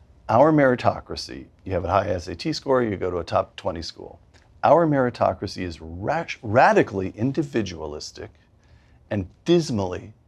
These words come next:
technocratic. Merit is demonstrated by test scores and a glittering resume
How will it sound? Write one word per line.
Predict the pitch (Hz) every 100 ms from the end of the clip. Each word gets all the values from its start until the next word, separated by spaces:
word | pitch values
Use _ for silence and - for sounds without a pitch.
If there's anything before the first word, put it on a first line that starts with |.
| _ _
technocratic. | 117 - - 82 76 67 - - _ _ _ _ _ -
Merit | 110 127 135
is | 120 92
demonstrated | 110 113 113 - 104 98 90
by | 82
test | 82 - 139 - -
scores | - 131 127 131 117
and | 95
a |
glittering | 98 113 139 147 120
resume | 98 87 87 80 76 92